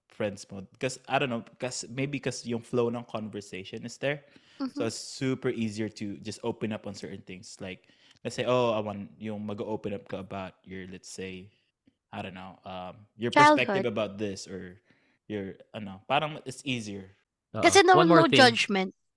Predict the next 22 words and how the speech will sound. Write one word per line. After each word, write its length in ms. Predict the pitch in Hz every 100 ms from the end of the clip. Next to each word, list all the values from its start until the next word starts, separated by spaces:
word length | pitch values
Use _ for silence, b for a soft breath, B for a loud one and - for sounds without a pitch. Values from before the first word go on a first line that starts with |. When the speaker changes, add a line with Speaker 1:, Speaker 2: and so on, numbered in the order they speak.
| _ _
Speaker 1:
Mm-mm. 320 | 139 143 120 101 _
Speaker 3:
One 160 | 123
more, 160 | 131 127 120 -
one 240 | 120 127
more 160 | 127 117
thing 240 | 110 101
nga 80 | 95
about 240 | 98 95
looking 240 | 92 95 92
forward. 480 | 90 90 87 87 - _ _ _
And 240 | 110 98
some, 240 | - 101 98 -
some 80 | 110
people 240 | 110 107
are, 160 | 98 -
some 240 | - 110
listeners 480 | 101 98 - 98 95
are 140 | 98 92 - _ _ _ -
messaging 320 | 95 95 95 95
me 80 | 90
na, 160 | 90 92 b b _ -
"Uy, 240 | 147 90